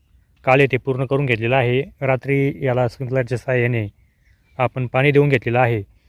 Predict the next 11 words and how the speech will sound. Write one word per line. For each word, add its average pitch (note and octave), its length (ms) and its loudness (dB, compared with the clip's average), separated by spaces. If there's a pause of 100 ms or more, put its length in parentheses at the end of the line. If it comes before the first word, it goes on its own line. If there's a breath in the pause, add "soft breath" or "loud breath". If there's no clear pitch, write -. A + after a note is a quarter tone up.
(520)
एकदम F3 260 2
हलकं D3+ 240 4
पाणी F#3 180 2
मित्रांनो F3+ 300 0
आपण E3+ 160 2
दिलेलं E3+ 260 4
आहे, D#3 140 4
आपण C#3 220 0
पाहू D#3 160 2
शकता. C3 400 -2
आता C#3 400 0